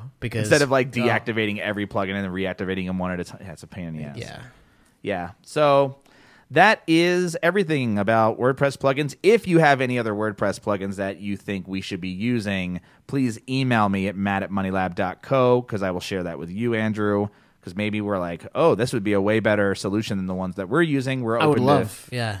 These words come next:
Speaker 2: That'd be super cool. And I wanna thank at the Health Geeks for my new middle name. I'm
Speaker 1: Wait.
Speaker 2: Batman.
Speaker 1: Yeah. <laughs>
Speaker 2: If you have any questions or topics you'd like us to talk about, uh, in future episodes, please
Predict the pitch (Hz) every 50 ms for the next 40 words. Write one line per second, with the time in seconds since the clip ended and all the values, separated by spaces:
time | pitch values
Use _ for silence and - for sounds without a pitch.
0 | - - - 107 104 104 - - 117 - 107 98 - 110 98 95 98 101 104 117
1 | 131 147 147 131 - - 139 131 127 123 107 - - _ - _ _ _ _ _
2 | _ - 131 139 143 143 - - 117 127 117 - - 123 123 135 127 - - -
3 | 113 110 107 107 - - - - - - - _ - - 101 95 95 98 95 95
4 | 95 95 95 95 92 - _ _ _ _ _ _ _ 98 98 101 104 104 110 110
5 | 110 110 101 101 101 98 101 101 101 104 123 147 151 - _ _ _ _ - 92
6 | 101 104 85 - - 120 123 127 - 87 82 - - - - - - _ _ _
7 | _ - 120 113 110 98 98 95 104 113 - - - - - - - 175 156 -
8 | - 220 - - - - _ - - - _ _ 139 127 123 123 175 175 165 156
9 | 143 131 - - 196 190 196 202 196 185 175 170 147 - - 196 196 - - 185
10 | 165 139 127 120 131 123 - 147 135 139 135 - 123 - - 120 113 104 110 113
11 | - 113 104 - 101 - - 104 104 - 101 87 90 87 90 90 - - _ _
12 | _ _ _ _ _ _ _ _ _ 101 92 90 90 - - 104 98 - - 120
13 | 101 - 98 - 95 101 - 98 - - 92 90 - - - 180 190 143 -